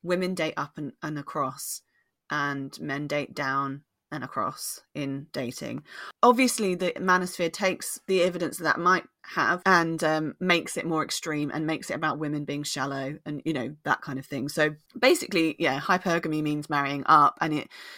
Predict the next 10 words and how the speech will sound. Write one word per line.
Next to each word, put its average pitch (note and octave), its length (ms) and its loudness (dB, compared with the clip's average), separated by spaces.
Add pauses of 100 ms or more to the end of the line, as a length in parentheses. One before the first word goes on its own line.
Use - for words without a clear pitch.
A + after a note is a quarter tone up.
seems A3+ 340 2
to A3 60 4
have G3 80 4
originated F3 380 0
in E3 80 0
the E3 80 -2
nineteenth D#3+ 460 0
century, D3 360 -4
the D3 120 -6
term. C#3+ 440 -2